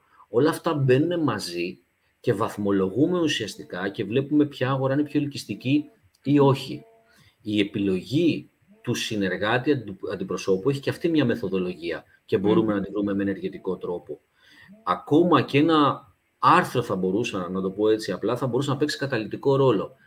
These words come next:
Speaker 1: Ένα άρθρο μιας, ε, α, α, μιας αγοράς, ας πούμε, το οποίο να αναφέρει για μια αγορά την οποία δεν την έχουμε ακούσει και να γίνει
Speaker 2: Μμμ.
Speaker 1: η αρχή να, να ψάξουμε, να ερευνήσουμε, να το πω έτσι απλά, ε,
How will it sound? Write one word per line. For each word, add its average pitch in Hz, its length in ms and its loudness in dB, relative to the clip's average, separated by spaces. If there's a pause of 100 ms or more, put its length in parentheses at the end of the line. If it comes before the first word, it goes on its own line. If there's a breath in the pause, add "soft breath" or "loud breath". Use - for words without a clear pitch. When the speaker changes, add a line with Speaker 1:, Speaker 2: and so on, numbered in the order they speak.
(120)
Speaker 1:
Ένα 127 280 2
άρθρο 135 280 2
μιας, 139 340 0
ε, 131 60 0
α, 123 500 2
α, 107 840 -8 (260)
μιας 139 220 -2
αγοράς, 127 460 2
ας 110 140 -10
πούμε, 139 180 2
το 131 80 0
οποίο 139 180 0
να 135 100 2
αναφέρει 123 380 -2
για 120 140 0
μια 131 160 2
αγορά 117 300 0
την 135 100 -2
οποία 131 160 0
δεν 135 80 0
την 131 120 -2
έχουμε 135 280 -2
ακούσει 131 400 -2
και 143 80 -6
να 131 100 -2
γίνει 143 300 4
Speaker 2:
Μμμ. 113 400 -10
Speaker 1:
η 120 60 2
αρχή 143 520 0 (200 soft breath)
να, 117 320 -4
να 110 120 -8
ψάξουμε, 143 640 -2
να 131 120 2
ερευνήσουμε, 110 800 0
να 113 160 -6
το 95 80 -8
πω 110 200 0
έτσι 107 240 -2
απλά, 110 400 -6 (360 soft breath)
ε, 110 480 -4